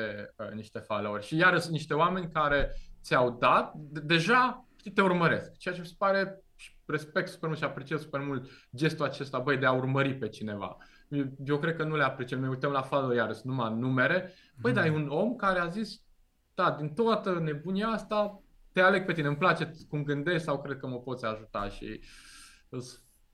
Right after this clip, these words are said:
Speaker 1: trei friend request-uri sau follow-uri sunt super valoroase și dincolo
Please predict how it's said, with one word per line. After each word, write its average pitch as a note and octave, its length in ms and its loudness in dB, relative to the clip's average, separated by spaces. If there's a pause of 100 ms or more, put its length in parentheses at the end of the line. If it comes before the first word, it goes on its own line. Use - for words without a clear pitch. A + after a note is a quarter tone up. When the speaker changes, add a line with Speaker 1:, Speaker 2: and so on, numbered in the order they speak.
(120)
Speaker 1:
trei F3 260 4
friend E3 540 0
request-uri D3 460 0
sau C3 200 -6
follow-uri D3 460 2
sunt C3 340 -8
super - 440 -4
valoroase G#2 800 -4
și - 240 -14
dincolo G#2 560 -8